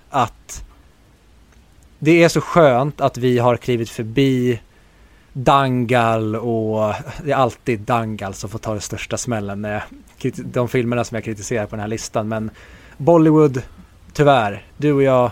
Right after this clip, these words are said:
vi kommer aldrig att bli vänner. Så att det är skönt att vi är förbi dem, och nu är vi på den sista halvan av topp hundra. För nästa vecka så är det dags att prata om Martin Scorseses The Departed.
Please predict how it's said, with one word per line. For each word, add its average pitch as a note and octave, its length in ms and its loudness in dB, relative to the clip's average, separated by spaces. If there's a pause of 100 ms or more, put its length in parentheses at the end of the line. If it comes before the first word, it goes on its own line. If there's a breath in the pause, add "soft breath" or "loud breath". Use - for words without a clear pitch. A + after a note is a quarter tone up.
vi C3+ 120 -6
kommer B2 240 -2
aldrig A2 400 -2
att G#2 60 -6
bli A2 80 -4
vänner. G#2+ 540 -4
Så - 120 -8
att A#2+ 60 -4
det C#3+ 60 0
är C3 40 0
skönt D#3 260 4
att C3+ 60 0
vi C3 140 0
är A#2+ 40 -4
förbi C#3+ 420 2
dem, A2+ 300 -2
och B2 100 -4
nu C3 280 0
är B2+ 100 0
vi A#2+ 100 -4
på A2 440 -4 (200)
den A2+ 340 -6
sista - 320 -4
halvan A2 440 0
av G2+ 300 -6 (600 soft breath)
topp A#2+ 180 -4
hundra. G#2 460 -4 (1000 soft breath)
För A#2+ 420 2
nästa C3+ 320 -2
vecka A#2+ 380 -2
så - 140 -6
är A2+ 40 -2
det A2 60 -4
dags A2 460 -6
att A#2 140 -8
prata A2+ 420 -4
om G#2+ 220 -6
Martin A#2 320 -4
Scorseses A2 960 -6 (300)
The A#2 80 -4
Departed. A2 640 -6